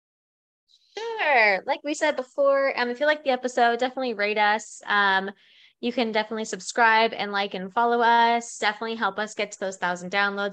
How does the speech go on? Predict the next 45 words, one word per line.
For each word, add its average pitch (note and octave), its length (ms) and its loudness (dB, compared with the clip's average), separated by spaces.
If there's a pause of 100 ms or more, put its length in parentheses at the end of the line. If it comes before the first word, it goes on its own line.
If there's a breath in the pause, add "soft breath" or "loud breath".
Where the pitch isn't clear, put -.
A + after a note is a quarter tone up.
But A#3 80 -6
you A#3+ 80 -4
can A#3+ 140 -6
find B3+ 280 -2
us A#3+ 200 2
on G3+ 200 -2
Instagram A3+ 600 -4
and F#3 200 -8
Twitter A#3 300 -4
at G3 200 -4
T A3+ 180 -4
A G#3 140 -2
K G3 220 -10
T F#3+ 200 -8
B F3 160 -8
Podcast. G3 680 -2 (320 loud breath)
Send A#3+ 220 -2
us A#3 100 2
an A3 100 -4
email B3+ 480 -2
at - 200 -2
T B3+ 160 2
A A#3+ 80 4
K A#3+ 220 -4
T A#3+ 200 -8
B A3+ 380 -6
podcast G#3+ 500 -2
at F#3+ 160 -6
gmail F#3+ 320 -6
dot E3 220 -6
com. G#3+ 420 -2 (300 loud breath)
Our G#3 100 2
website G#3+ 500 0
is F#3 260 -4
W F#3 300 -4
W F3+ 300 -6
W E3+ 340 -6
dot F#3+ 300 0
take G3 180 -12
a F#3 40 -20
killer F#3 240 -4
to F3+ 80 -8
brunch A3 260 -6
dot A3 240 -2
com. G#3+ 460 -4